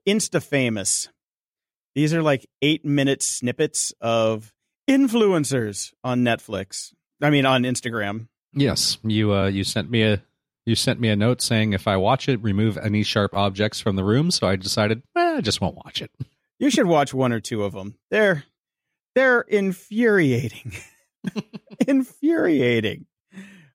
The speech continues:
Speaker 1: I'm like, "What is the point? What is the point of this? I don't
Speaker 2: Yeah.
Speaker 1: know." And how did it get on Netflix? I mean, you and I could have done something better with two weeks and a couple cameras. It is
Speaker 2: Content,
Speaker 1: terrible.
Speaker 2: content, content.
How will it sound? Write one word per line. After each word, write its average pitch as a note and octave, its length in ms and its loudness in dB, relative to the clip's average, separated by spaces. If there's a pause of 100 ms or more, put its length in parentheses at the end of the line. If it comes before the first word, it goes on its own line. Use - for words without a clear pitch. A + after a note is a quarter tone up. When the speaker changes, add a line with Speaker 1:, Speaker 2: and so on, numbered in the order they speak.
Speaker 1:
I'm G3 60 -6
like, A3 180 0
"What C#4 160 0
is D4+ 180 2
the C#4 100 -2
point? C#4 560 -2
What C#4 140 0
is C4+ 140 -2
the D4 80 -6
point D#4 360 0
of G#3 120 0
this? D3+ 400 -2 (100)
I F3+ 140 -8
don't F3 240 -4
Speaker 2:
Yeah. F#2 120 -2
Speaker 1:
know." B2 340 -6 (500)
And E3 80 2
how B3 140 4
did E4+ 140 -2
it C#4 100 -2
get C#4 140 2
on C4+ 160 2
Netflix? F#3+ 640 -4
I F3+ 80 0
mean, G#3 160 0 (280)
you F4 180 4
and C#4 100 4
I C#4 100 2
could A3 140 0
have D#3 120 -2
done D#3 200 2
something C3+ 360 0
better C3+ 240 0
with C3+ 200 -2
two E3+ 160 -2
weeks C#3 360 -2
and C3 240 0
a A#2 60 -2
couple B2 240 -2
cameras. A2 540 -4 (440)
It B3+ 120 2
is B3 80 0
Speaker 2:
Content, A#3+ 200 2
Speaker 1:
terrible. D4 260 2
Speaker 2:
content, E3+ 280 -2
content. F#3 480 -2